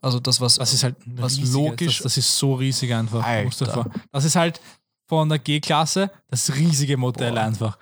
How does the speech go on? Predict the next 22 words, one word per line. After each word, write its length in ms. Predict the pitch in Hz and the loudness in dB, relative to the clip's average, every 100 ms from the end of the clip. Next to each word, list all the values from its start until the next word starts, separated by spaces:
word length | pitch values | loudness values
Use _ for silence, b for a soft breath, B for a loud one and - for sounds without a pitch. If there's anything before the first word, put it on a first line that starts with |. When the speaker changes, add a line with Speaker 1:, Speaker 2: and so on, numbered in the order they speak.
| b | b
Speaker 2:
Also 220 | - 120 | -2 0
halt 120 | 117 123 | 0 0
richtig 320 | 139 - 117 | 0 -2 -2
geil. 140 | 127 | 0
Speaker 1:
Der 80 | 117 | 0
ist 100 | 117 | 2
halt 260 | 123 117 - | 0 -2 -4
eigentlich 420 | 117 117 117 110 | -2 0 -2 -4
viel 440 | - - - 147 | -6 -6 -2 0
<laughs> 120 | 117 120 | 2 0
zu 140 | 127 | -2
fett. 460 | - 123 113 - - _ | -2 -2 0 -2 -2 _
Speaker 2:
Also 220 | - 151 202 | -2 2 2
in 40 | |
Speaker 1:
Alter. 440 | 123 131 180 165 | 0 0 2 2
Speaker 2:
Wien 260 | 151 202 240 | 2 2 2
brauchst 340 | 208 180 - | 4 4 2
du 40 | 208 | 0
damit 160 | 202 | 0
nicht 260 | 180 165 - | 2 0 0
fahren, 280 | 170 165 | 2 2
Speaker 1:
Nee. 100 | 196 | 2